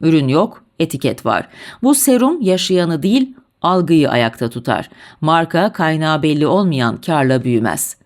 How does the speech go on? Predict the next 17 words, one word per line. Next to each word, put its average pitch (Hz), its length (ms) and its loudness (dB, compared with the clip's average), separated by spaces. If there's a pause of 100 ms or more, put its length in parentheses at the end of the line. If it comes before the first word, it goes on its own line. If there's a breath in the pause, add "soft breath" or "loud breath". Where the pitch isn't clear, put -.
(640 soft breath)
On 349 140 4
iki 269 280 2
Nisan 156 360 0
sabahı 147 500 0
Malatya'nın 196 680 0
bahçelerinde 139 680 0
sessizlik 135 680 -4
vardı. 113 400 -2 (280 soft breath)
Kuş 190 320 -2
değil, 175 280 -2 (300)
don 160 220 0
inmişti 117 500 -2
dallara. 107 460 0 (300 loud breath)
Kayısılar 143 560 0
yandı, 127 420 0 (180)
rekolte 135 520 0
sıfırlandı. 120 760 -4